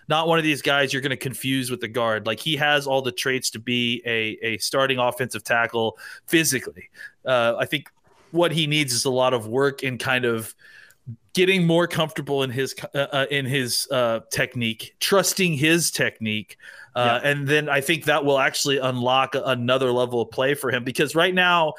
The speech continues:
Speaker 1: I just, for a guy who's so good at getting off the line of scrimmage and who has such incredible length,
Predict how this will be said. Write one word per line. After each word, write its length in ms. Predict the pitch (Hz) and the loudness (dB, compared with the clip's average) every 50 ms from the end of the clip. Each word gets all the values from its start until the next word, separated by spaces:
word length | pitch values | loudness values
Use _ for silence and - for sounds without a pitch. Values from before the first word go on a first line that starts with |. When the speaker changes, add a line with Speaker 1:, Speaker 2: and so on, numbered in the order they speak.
| - - - - - | -12 -18 -18 -12 -2
Speaker 1:
I 120 | - 156 156 | -2 -2 0
just, 360 | 135 175 175 180 - - - | 2 0 0 -2 -2 -8 -4
for 180 | - 170 170 160 | 0 2 2 2
a 60 | 143 | 2
guy 320 | 123 165 160 170 190 190 | 2 0 2 2 2 2
who's 260 | 175 185 185 160 - | 2 2 0 0 -2
so 580 | - - - 170 170 170 175 170 170 165 147 123 | -2 -2 2 2 4 4 4 2 2 0 -2 -4
good 300 | - 156 165 180 190 185 | -2 0 2 4 4 4
at 160 | 165 139 135 - | 2 0 0 -2
getting 200 | 165 160 160 156 | -4 -2 0 0
off 180 | 160 156 - | -2 -2 -2
the 60 | - | -4
line 160 | 139 147 151 147 | -4 -4 -4 -2
of 80 | 139 | -2
scrimmage 360 | - - 165 170 170 151 143 | -4 -4 -2 -2 0 -2 -2
and 80 | 147 131 | -2 -4
who 80 | 147 143 | -4 -2
has 220 | 139 147 139 - | 0 -2 -2 0
such 220 | - 175 156 - | -2 -2 -4 -4
incredible 460 | 139 127 - 160 156 160 151 139 131 127 | -8 -6 -2 -2 -2 -2 -2 -4 -4 -2
length, 320 | 143 147 139 120 - - | -2 -2 -2 -4 -6 -14